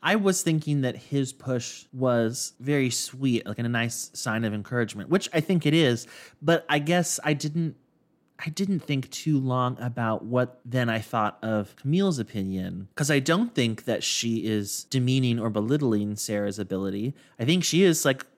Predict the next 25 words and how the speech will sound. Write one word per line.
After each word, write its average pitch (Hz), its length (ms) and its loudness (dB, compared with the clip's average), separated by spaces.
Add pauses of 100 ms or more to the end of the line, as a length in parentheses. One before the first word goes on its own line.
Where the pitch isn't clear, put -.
(160)
like 123 180 0
you 127 140 4
just 110 320 -2
said, 107 500 0
she's - 220 -8
saying, 127 240 0
"If 170 240 4
that's 143 280 -2
what 131 160 0
you 135 140 4
end 123 220 2
up 117 120 -8
doing, 113 600 0
that's 127 200 -2
no 135 140 0
reason 123 340 0
for 120 120 -10
you 117 100 -2
to 113 80 -4
feel 110 460 -2
embarrassed 107 440 -2
or 98 60 -6
ashamed 127 380 -4
about 92 260 -4
it." 92 160 -6